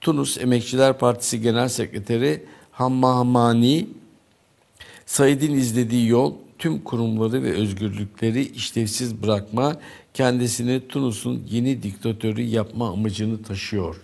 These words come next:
dedi. Evet, orak çekişli dövizlerle yürüyenler yer alıyor fotoğrafta. Karar Gazetesi'ne bakalım. Bir zamanlar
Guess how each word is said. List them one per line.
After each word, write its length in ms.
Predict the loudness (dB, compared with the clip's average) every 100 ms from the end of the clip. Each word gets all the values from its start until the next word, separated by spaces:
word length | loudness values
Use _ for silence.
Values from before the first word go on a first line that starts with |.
| -20 -20 -20 _ _
dedi. 340 | -4 -4 -6 -10 -20 -20 -20 -20 _ _ _ _ _ _ _ _ -20 -14
Evet, 240 | -12 -12 -18 -20 -20 -20 -20 _
orak 340 | -4 -2 -4 -12
çekişli 640 | -16 -12 -12 -4 -4 -4 -6 -12 -12 -6
dövizlerle 840 | -4 -4 -4 -2 -2 -2 -4 -4 -10 -20 _
yürüyenler 720 | -10 -8 -6 -6 -8 -8 -8 -8 -12 -20 -16 -6
yer 180 | -4
alıyor 460 | -4 -4 -4 -4 -6 -8 -14
fotoğrafta. 600 | -12 -10 -10 -10 -12 -12 -14 -20 -18 -20 -20 -20 -20 -8
Karar 400 | 2 4 4 4
Gazetesi'ne 680 | 2 0 -2 -4 -4 -4 -4 -6 -12 -18 -18
bakalım. 400 | -14 -10 -8 -6 -8 -14 _ _ _ -20 -20 -20 _ _ -20 -20 -20 -20 -4
Bir 140 | -2
zamanlar 580 | 0 2 2 2 0 -2